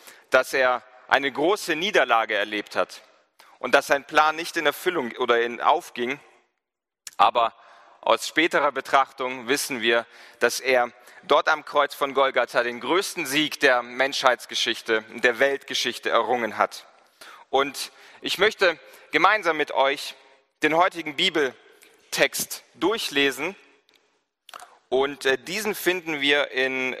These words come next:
Philipper zwei, Verse fünf bis elf. Ich lese aus der Elberfelder Übersetzung.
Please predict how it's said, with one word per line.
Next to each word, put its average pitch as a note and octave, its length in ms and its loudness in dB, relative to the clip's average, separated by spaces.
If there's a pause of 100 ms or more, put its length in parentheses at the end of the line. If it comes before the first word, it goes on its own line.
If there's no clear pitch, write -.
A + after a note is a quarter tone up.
Philipper E3+ 500 -2
zwei, A#2 500 0 (520)
Verse B2+ 320 0
fünf - 480 -8 (280)
bis - 180 -6
elf. G#2+ 560 -4 (260)
Ich - 420 -6 (1900)
lese B2 600 -2
aus B2+ 180 2
der A2+ 160 2
Elberfelder A#2+ 460 -2
Übersetzung. G2 600 -4